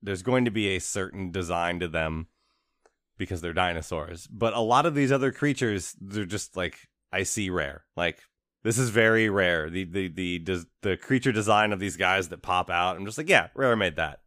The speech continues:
I can, I can totally see that." Um, I, I like the, like,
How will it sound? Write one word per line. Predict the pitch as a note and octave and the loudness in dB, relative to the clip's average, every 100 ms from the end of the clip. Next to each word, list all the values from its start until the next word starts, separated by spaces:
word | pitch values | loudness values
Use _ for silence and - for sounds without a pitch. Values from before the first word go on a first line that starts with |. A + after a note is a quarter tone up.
| - | -10
I | |
can, | A2 A2 G#2 - _ _ - | -8 -8 -10 -12 _ _ -10
I | G2 | -6
can | A2 | -6
totally | G#2 A2+ A2 G#2 | 0 2 2 0
see | F#2+ E2+ | 0 -4
that." | C#2+ - _ _ _ - _ _ - | -8 -14 _ _ _ -20 _ _ -8
Um, | F#2 F#2 E2+ E2+ | 0 2 2 0
I, | F#2 G2 | 0 0
I | - F#2+ | 2 2
like | F#2+ F#2+ - | 2 0 -2
the, | G2+ G2 F#2+ F2 - _ _ _ _ _ _ _ _ _ _ _ | -2 -2 -2 -6 -16 _ _ _ _ _ _ _ _ _ _ _
like, | G2+ F#2 | 0 0